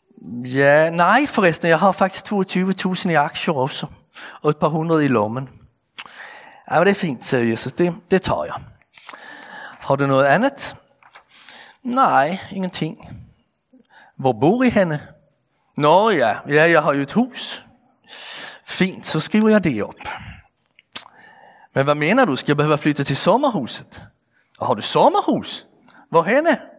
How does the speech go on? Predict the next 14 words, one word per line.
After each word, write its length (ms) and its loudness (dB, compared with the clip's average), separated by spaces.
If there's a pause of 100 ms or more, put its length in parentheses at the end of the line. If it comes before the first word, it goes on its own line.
(540)
"Jamen 200 2
på 120 0
Balka." 460 -2 (580)
"Nå, 180 -4 (380)
tænk, 220 -2
jeg 120 2
har 80 2
altid 300 0
drømt 300 0
om 60 -10
et 100 -10
sommerhus 480 0
på 100 -4
Balka." 380 -2